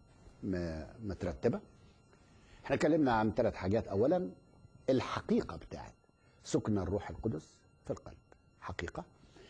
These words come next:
وبعدين، آه، من خلال الآيات اللي احنا استعرضناها كلها لقيناها حقيقة كائنة من غلاطيا أربعة ستة وكورنثوس الأولى تلاتة ستاشر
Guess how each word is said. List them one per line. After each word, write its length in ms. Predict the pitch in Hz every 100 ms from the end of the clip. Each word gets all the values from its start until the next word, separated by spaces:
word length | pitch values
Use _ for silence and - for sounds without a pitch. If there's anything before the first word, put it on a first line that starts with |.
| - - -
وبعدين، 880 | 101 208 85 160 180 170 139 107 101
آه، 360 | 101 101 95 -
من 200 | 113 104
خلال 320 | 113 113 107
الآيات 480 | 92 95 95 98 90
اللي 140 | 87
احنا 200 | 95 92
استعرضناها 640 | 87 - 82 85 82 92 78
كلها 440 | - 85 135 165
لقيناها 400 | 147 104 110 107
حقيقة 540 | - 90 - 139 -
كائنة 520 | 117 - 90 117 139 202 - - _ _ _ _ _ _ _ -
من 200 | 110 117
غلاطيا 380 | 98 104 98 87
أربعة 260 | 82 85
ستة 400 | 76 120 117 131
وكورنثوس 600 | 123 101 104 110 - 85
الأولى 240 | 85 101 90
تلاتة 460 | 90 90 107 - 87 - - - - -
ستاشر 880 | - 95 - - 127 170 175 165